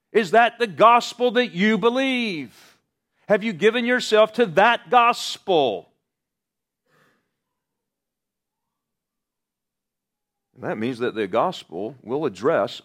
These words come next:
all of our problems. Every one of them.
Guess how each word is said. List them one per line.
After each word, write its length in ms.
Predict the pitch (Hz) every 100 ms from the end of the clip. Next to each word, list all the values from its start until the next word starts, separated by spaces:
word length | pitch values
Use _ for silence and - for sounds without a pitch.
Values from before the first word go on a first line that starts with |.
| -
all 260 | 131 101
of 80 | 120
our 100 | 151
problems. 480 | 220 - - - _ _ _ _ _ _ _ _ 170
Every 180 | 285
one 180 | 294 294
of 140 | 277
them. 100 | 64